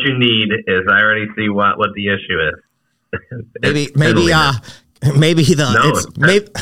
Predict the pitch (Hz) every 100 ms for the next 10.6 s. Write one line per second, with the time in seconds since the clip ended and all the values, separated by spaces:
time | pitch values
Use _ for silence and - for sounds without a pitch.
0 | - - - 175 170 131 110 127 123 113
1 | - - _ _ _ _ 113 113 - _
2 | 113 110 - 151 165 95 80 76 - -
3 | - 104 95 90 107 113 117 123 113 104
4 | 98 101 98 92 82 98 110 - - 90
5 | 90 - 95 92 90 - _ _ _ -
6 | 104 98 - 101 110 - _ 110 107 110
7 | - 104 98 98 92 104 117 113 90 -
8 | 98 107 113 - - - 117 101 98 110
9 | 117 117 107 92 95 92 92 90 - -
10 | - 85 - 110 107